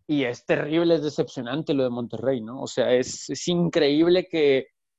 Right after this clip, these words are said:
eh, este equipo con los mismos futbolistas se haya viciado tanto, eh, que no puedan sacar resultados que en teoría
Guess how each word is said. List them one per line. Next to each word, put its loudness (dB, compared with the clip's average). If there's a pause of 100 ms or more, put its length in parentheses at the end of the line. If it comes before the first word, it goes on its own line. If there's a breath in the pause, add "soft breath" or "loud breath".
eh, 2
este 0
equipo -2
con 0
los 2
mismos -2
futbolistas 0
se 2
haya 2
viciado 0
tanto, 0 (420)
eh, 4
que 4
no 4
puedan 2
sacar 0
resultados 0
que 0
en 0
teoría 6